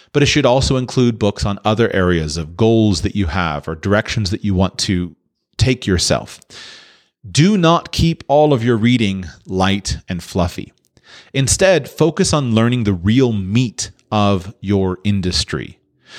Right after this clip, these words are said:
Study the textbooks. Study the formal textbooks, the deep level content, the fundamental texts that are available in your field. I say this because in our modern day, we have access,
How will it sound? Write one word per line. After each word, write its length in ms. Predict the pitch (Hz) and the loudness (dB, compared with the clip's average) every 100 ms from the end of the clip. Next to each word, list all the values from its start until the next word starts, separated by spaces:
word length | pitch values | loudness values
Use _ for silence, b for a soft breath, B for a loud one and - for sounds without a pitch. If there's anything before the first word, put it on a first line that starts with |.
| B | B
Study 540 | - - 156 160 113 - | -2 2 4 4 2 -2
the 80 | 113 | -2
textbooks. 840 | - 143 - - - - - - - _ _ | 0 -2 -4 -6 -6 -6 -6 -6 -10 _ _
Study 280 | - 151 156 | -2 0 0
the 120 | 135 | -2
formal 560 | - - 151 156 143 127 | -4 0 2 4 2 0
textbooks, 560 | 120 107 - 90 73 | 0 -2 -4 -6 -6
the 100 | - | -4
deep 420 | 110 - 156 170 135 | -6 -2 -2 0 2
level 240 | 127 120 | 2 2
content, 600 | - 120 113 - 90 73 | -4 -4 -2 -2 -4 -6
the 100 | 113 | -8
fundamental 680 | - 165 180 175 143 151 123 | -4 -2 0 0 0 0 -4
texts 720 | - - 131 - - - - - B B B | -2 0 0 -2 -8 -8 -10 -10 B B B
that 200 | 127 135 117 | -2 -2 2
are 260 | 120 110 - | 2 2 0
available 560 | 104 147 170 117 104 | 2 4 4 2 0
in 180 | - 90 | -2 -8
your 120 | 101 | -8
field. 460 | - 165 156 - - _ b b b b b | -8 -6 -6 -8 -16 _ b b b b b
I 60 | 135 | -2
say 260 | - 240 | 0 2
this 180 | 190 160 | 2 0
because 680 | 156 143 131 127 117 - - - | -2 0 2 4 2 -2 -8 -6
in 100 | 135 | -2
our 220 | 135 123 | 0 -2
modern 640 | 139 117 131 180 185 147 | -4 -4 2 2 2 2
day, 260 | 120 117 87 | 2 2 2
we 140 | 101 | 0
have 200 | 113 131 | 0 0
access, 480 | 143 170 - 139 - | -2 -4 -4 -4 -4